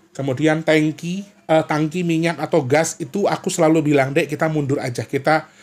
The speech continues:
kita pelan-pelan aja, nggak usah buru-buru, nggak usah nyalip-nyalip. Kemudian kayak truk-truk besar, itu biasanya kalau saya perform atau saya nyanyi daerah Tangerang, itu selalu berpapasan dengan mereka. Jadi kalau misalnya di angka delapan belas, sembilan belas atau tanggal sembilan, itu saya tuh juga bisa ngitung sendiri,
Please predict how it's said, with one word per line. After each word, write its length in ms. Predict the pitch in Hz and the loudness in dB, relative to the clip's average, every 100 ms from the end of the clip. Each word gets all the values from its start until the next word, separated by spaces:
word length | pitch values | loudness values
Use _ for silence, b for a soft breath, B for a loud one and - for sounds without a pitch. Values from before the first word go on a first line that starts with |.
| B - | B -6
kita 200 | 131 131 | -4 0
pelan-pelan 500 | 156 143 143 139 135 | 0 0 -2 -4 -2
aja, 220 | 131 143 | -4 -2
nggak 160 | 131 127 | -2 -2
usah 120 | 127 | -2
buru-buru, 480 | 127 131 120 147 151 | -2 -2 0 0 2
nggak 120 | 123 | 0
usah 140 | 131 | -2
nyalip-nyalip. 600 | 131 127 131 131 135 131 - B B B B | -2 -2 -2 -2 0 -2 -4 B B B B
Kemudian 640 | 135 147 131 165 185 190 | -4 -2 0 2 0 -4
kayak 240 | 196 - - | -8 -10 -4
truk-truk 400 | 165 - 160 - | -4 -4 -8 -4
besar, 340 | 127 139 120 - - | -2 -2 -4 -10 -16
itu 380 | 135 214 233 233 B B B B B _ | -6 -2 -2 -4 B B B B B _
biasanya 560 | 135 151 156 175 214 226 | -4 -2 0 -2 0 0
kalau 240 | 180 165 | 2 2
saya 240 | 165 160 | 0 0
perform 400 | 156 160 - 196 | 0 -2 -2 -2
atau 80 | 180 | -2
saya 240 | 170 165 160 | -2 -2 -2
nyanyi 160 | 170 | 0
daerah 240 | 147 131 123 | 0 0 -4
Tangerang, 720 | - 143 131 135 143 160 170 | -4 -4 -2 0 0 0 -8
itu 240 | 135 175 | -6 -6
selalu 480 | 175 160 147 160 160 127 | -2 0 2 2 0 -2
berpapasan 420 | 131 135 131 143 | -2 -2 -4 -6
dengan 240 | 123 123 | -6 -6
mereka. 320 | 123 123 120 | -4 -4 -4
Jadi 160 | 117 147 | -4 -4
kalau 240 | 165 147 | 0 0
misalnya 580 | 135 139 143 139 139 139 _ B B B | 0 -4 -4 -4 -6 -8 _ B B B
di 160 | 131 131 | -2 0
angka 240 | 135 143 | 0 -4
delapan 320 | 127 127 127 | -4 -4 -4
belas, 240 | 127 127 127 | -4 -6 -6
sembilan 140 | 120 | -4
belas 160 | 139 160 | -2 -2
atau 160 | 156 | -4
tanggal 240 | 135 131 123 | -4 -2 -2
sembilan, 560 | 123 123 139 156 156 | -4 -2 2 2 0
itu 160 | 139 180 | -6 -4
saya 160 | 196 202 | -4 -4
tuh 160 | 262 | -4
juga 240 | 165 135 135 | -4 -4 -4
bisa 160 | 135 | -4
ngitung 400 | 127 131 131 143 | -6 -4 -4 -6
sendiri, 480 | 131 123 123 185 | -6 -6 -4 -4